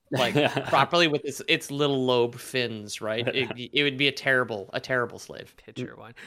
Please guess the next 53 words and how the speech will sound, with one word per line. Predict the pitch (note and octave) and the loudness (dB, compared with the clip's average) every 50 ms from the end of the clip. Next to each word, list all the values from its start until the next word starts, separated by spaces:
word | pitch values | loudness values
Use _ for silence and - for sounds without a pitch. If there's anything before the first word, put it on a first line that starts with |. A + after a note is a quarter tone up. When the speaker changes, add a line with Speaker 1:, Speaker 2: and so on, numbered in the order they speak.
| - - | -12 -4
Speaker 3:
Have | D3+ | 0
you | E3+ G3+ | 2 2
ever | B3+ D4+ | 2 4
gone | A3 D#3 D3+ F3 | 4 4 2 4
to | F3+ E3+ | 2 0
a | D3 | -2
bar | B2 A#2 B2+ C#3+ | 0 0 0 0
and | C#3+ | 0
ordered | B2+ - B2 B2 C3 B2+ A2+ | -2 -4 -8 -10 -10 -12 -18
a | - _ - | -18 _ -16
pitcher | - C3 A#2+ - - C3 B2+ | -16 -14 -14 -14 -14 -14 -14
of | A2 G2+ | -14 -16
wine? | G2+ F2 F2+ F#2+ G#2 A#2 C#3 C#3+ _ _ _ _ _ _ _ _ _ _ - | -18 -20 -18 -18 -18 -18 -20 -20 _ _ _ _ _ _ _ _ _ _ -4
Speaker 2:
Sangria. | - C3 A#2 A2 G2+ A2 C#3+ C3+ | -2 0 0 2 2 4 6 6
Speaker 1:
No. | D#3 F#3 G#3+ G3+ E3 A#2+ A2 G2+ - _ _ - | 8 8 8 8 6 4 2 -2 -8 _ _ -14
Speaker 3:
Oh, | A#2 A#2 | -12 -12
sangria, | B2+ - - C#3+ B2+ B2 A#2 G2+ F2 - - | -12 -10 -12 -14 -14 -14 -14 -16 -16 -16 -16
yeah, | G#2+ A2 A2 G#2 G#2+ G#2 A2+ | -18 -18 -18 -18 -18 -20 -20
yeah, | - - B2 A#2 - B2+ | -20 -20 -20 -18 -18 -18
Speaker 1:
Yeah. | G#2+ - - _ | -18 -18 -20 _
Speaker 3:
true. | - - - - - _ _ _ _ _ _ _ _ _ _ _ _ - | -20 -20 -20 -20 -20 _ _ _ _ _ _ _ _ _ _ _ _ 2
Speaker 2:
Uh, | C3+ C#3+ | 4 8
Speaker 1:
Sangria | D3+ D3 F3 D3+ | 8 8 8 8
Speaker 2:
so | D#3+ | 6
Speaker 1:
is | D#3+ | 6
Speaker 2:
the | F3 D#3+ D#3 | 6 6 6
Speaker 1:
the | C3+ | 4
work | C3 A#2+ - - | 2 -2 -4 -6
of | |
the | A2+ G#2+ | -8 -6
devil. | G#2+ G#2 G2 G2+ A2+ - _ _ _ _ _ _ | -6 -6 -6 -8 -10 -12 _ _ _ _ _ _
Speaker 2:
<laughs> | - C3+ - - - F#3 E3+ C3 - E3+ D#3+ C3 A#2+ | -6 -6 -2 2 4 4 4 4 4 4 2 2 0
So | - C#3+ C3 | 0 0 0
the, | B2+ A#2+ - - _ _ _ - | 0 0 -4 -6 _ _ _ -2
the | C3 | 4
Giants | - D#3 E3+ G3 F#3+ F#3 - | 6 8 8 8 6 6 8
lost | D3 C#3+ D#3 D#3 - | 8 8 8 8 6
their | F3+ E3+ D#3 | 4 4 4
dream | - B2+ A2+ A#2 A2+ A2+ A2+ - - - _ _ - | 4 4 2 2 2 -2 -4 -10 -14 -20 _ _ -2
of | A#2 | -2
a | A2+ G#2+ | 0 4
prosperous | - C3 C3 B2+ - D#3 C#3+ - - | 6 6 6 6 4 2 0 2 4
rule | B2 G#2+ G#2+ A2+ - - - _ - | 4 4 4 4 0 -4 -14 _ 2
and | C3 C3+ | 4 4
instead | C3 - - D3+ D3+ D3+ | 4 6 8 6 8 8
found | D3 C#3+ C#3+ | 6 6 6
themselves | C#3+ C3+ - - C3 A#2+ - | 6 6 6 6 6 6 4
depressed | - B2 - - B2 A#2 - - | 0 0 2 4 2 2 2 0
for | - A#2 | -2 0
an | A2 | 0
entirely | G#2+ G2+ G2+ G#2 G#2 G#2+ A#2 | -2 -2 -2 -2 -2 0 4
new | C#3+ F3+ G3 D#3 | 6 8 8 8
reason. | B2+ A2+ G2+ - - - | 6 2 -2 -4 -10 -16